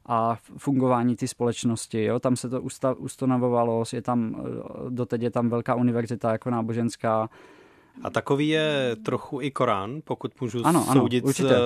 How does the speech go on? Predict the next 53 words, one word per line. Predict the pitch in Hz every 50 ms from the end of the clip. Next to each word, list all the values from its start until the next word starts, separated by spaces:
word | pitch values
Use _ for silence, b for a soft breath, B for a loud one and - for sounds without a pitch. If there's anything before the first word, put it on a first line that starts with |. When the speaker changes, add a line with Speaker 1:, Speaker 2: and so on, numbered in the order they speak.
| 120 117
Speaker 2:
ze | 113 113 120 110
svých | - - 131 127 120 - 147 123
chabých | - 135 123 120 127 120
znalostí, | 127 120 117 117 113 - - 123
že | 110 135
první | 113 - - 120 113 113 123 127 127 123
část | - - 131 123 127 - - - - B B B B B B
je | 113 107
vlastně | 107 107 - - 135 127 120
velice | 113 110 107 113 - - - 127 120 113 107 104
jako | 104 98 - - 113 104 92
mystická, | 95 95 92 98 101 - - - 120 - - - - 113 101
spirituální | - - - 107 107 - 135 131 127 127 127 120
Speaker 1:
Ano. | 131 135
Speaker 2:
a | 123
druhá | 110 110 120 113 123 123 120
část | - - 131 123 -
to | - 135
jsou | - - 139
docela | 127 123 - 147 139 127
konkrétní, | - 135 120 117 - 135 131 127 123 - 139 131
Speaker 1:
Ano. | 156 160 123 104 B B B B B B
Speaker 2:
eh, | 110 113
předpisy, | 110 - - 120 - - 139 123 - - 135 127
které | - - 135 123 127 123 117
i | 107
říkají, | 110 107 - - 117 117 113
co | - - - 110
se | - - 127
děje, | 107 113 113 113 113 113 113
když | 104 110 110 107 - - - - - 120 110
se | - - - 107
muž | 107 104 98
se | - 113 101
ženou | 107 110 107 104
rozvádějí | 104 98 101 101 101 101 98 101 101 98
a | 92
podobně. | - - 95 139
Speaker 1:
Ano, | 143
přesně | 123 - - 147 - 143 131
tak, | 135 135 123 -
přesně | - - 120 - - 117 113
tak. | 127 127 139 147 - - -
Takže | 123 123 110 123 135
v | -
té | - 147 139
Medině | 143 139 143 143 147 139 139 139 139 139 139 139 127 -
tam | 135 127 127 127 127 127 120 123 110
to | - 131
bylo | 123 131 127 123 123
hodně | 120 123 117 131 120
o | 120
těch | - 131 120